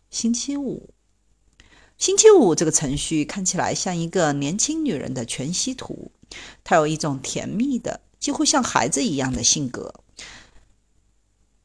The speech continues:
几年后，星期五成长成为一名年轻的女子，托尼开始再次使用她作为自己的私人秘书和钢-，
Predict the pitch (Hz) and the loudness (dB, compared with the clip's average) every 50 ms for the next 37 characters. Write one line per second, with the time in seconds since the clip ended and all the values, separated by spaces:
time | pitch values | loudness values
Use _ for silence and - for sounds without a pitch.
0 | _ _ _ _ _ _ _ _ _ - - 247 247 254 269 294 311 285 - 359 | _ _ _ _ _ _ _ _ _ -2 2 4 6 6 6 6 4 4 8 10
1 | 339 320 294 262 254 254 247 - 311 - 320 320 294 254 214 185 165 - 185 214 | 12 12 12 12 12 10 8 4 2 4 4 4 6 6 6 6 6 4 2 2
2 | 220 226 185 165 143 139 139 - 160 165 170 180 190 202 190 165 156 151 165 165 | 2 2 2 2 0 0 -2 -2 0 0 0 0 0 0 0 0 0 0 0 -2
3 | 160 139 127 135 180 - - - 277 240 220 175 165 160 175 208 226 - - 139 | -2 -2 -2 -4 -2 -2 -2 0 0 0 0 2 0 0 -2 -2 -4 -4 -6 -6
4 | - - - _ _ _ - - 180 160 160 156 151 143 143 143 120 - 190 175 | -8 -10 -14 _ _ _ -6 -2 0 0 0 0 0 -2 -2 -4 -6 -6 -4 -2
5 | 170 - - 160 139 - - - 285 277 240 - 202 - - - 123 110 87 82 | -2 -2 -2 -2 -4 -2 -2 0 0 0 0 2 6 6 6 6 4 0 -8 -10
6 | - - - 147 139 139 135 - 170 147 139 143 - - 160 - 139 127 - - | -12 -8 -4 -4 -4 -2 0 0 0 0 2 2 0 0 0 -2 -6 -6 -6 -6
7 | 113 107 85 76 - - - - - 214 180 175 185 220 240 269 269 240 190 - | -6 -6 -6 -4 0 2 2 2 2 0 0 0 0 0 0 0 0 -2 -2 -4
8 | - - 120 98 - - - - - 139 131 135 - - | -6 -6 -6 -8 -10 -14 -14 -10 -6 -6 -6 -6 -6 -10